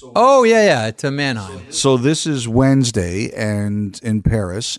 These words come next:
Speaker 2: and where were you on Tuesday?
Speaker 1: Mannheim.
Speaker 2: Yes,
Speaker 1: So
Speaker 2: and I'm
Speaker 1: spent a
Speaker 2: going
Speaker 1: couple
Speaker 2: there
Speaker 1: of days
Speaker 2: tomorrow.
Speaker 1: in Mannheim. You're going to Mannheim to do something with Stützle on Thursday. So, yeah, it was nice. Emma and I flew in and spent an evening with the gang from Adler Mannheim,
Speaker 2: Mm-hmm.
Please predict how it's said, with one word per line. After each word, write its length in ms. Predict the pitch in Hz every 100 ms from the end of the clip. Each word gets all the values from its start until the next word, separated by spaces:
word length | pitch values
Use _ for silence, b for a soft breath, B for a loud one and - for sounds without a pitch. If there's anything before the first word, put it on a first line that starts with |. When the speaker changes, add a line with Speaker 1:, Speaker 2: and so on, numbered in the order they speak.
| -
Speaker 2:
and 400 | 101 98 95 101
where 220 | 120 139
were 120 | 131
you 320 | 113 113 113 110
on 200 | 101 92
Tuesday? 560 | 123 117 98 76 73 -
Speaker 1:
Mannheim. 400 | 139 185 110 85 _ _
Speaker 2:
Yes, 300 | 101 90 -
Speaker 1:
So 280 | 135 120 113
Speaker 2:
and 100 | 123
I'm 100 | 139
Speaker 1:
spent 80 | 127
a 20 |
Speaker 2:
going 80 | 131
Speaker 1:
couple 140 | 123
Speaker 2:
there 80 | 120
Speaker 1:
of 60 | 113
days 80 | 107
Speaker 2:
tomorrow. 220 | 101 87
Speaker 1:
in 80 | 127
Mannheim. 420 | 113 104 107 107
You're 120 | 120
going 220 | 131 135 127
to 60 |
Mannheim 420 | 117 110 107 110
to 80 | 110
do 140 | 104 107
something 320 | - 104 110
with 100 | 104
Stützle 480 | - 104 - 107 104
on 380 | 98 101 98
Thursday. 640 | 95 107 101 98 92 90 104
So, 600 | - 135 117 117 110 107 - b b b
yeah, 120 | 185
it 40 | 170
was 100 | 151
nice. 180 | 131
Emma 220 | 120 127 131
and 120 | 127
I 120 | 123
flew 280 | - 147 127
in 300 | 113 123 131
and 760 | 117 107 107 104 104 101 104 101
spent 560 | - - 107 113 117
an 140 | - 110
evening 420 | 117 117 120 113
with 460 | 110 113 - - - _
the 80 | -
gang 380 | 110 104 113 113
from 300 | - 107 101
Adler 260 | 98 113
Mannheim, 520 | 120 107 95 98 113 156 -
Speaker 2:
Mm-hmm. 360 | 110 104 110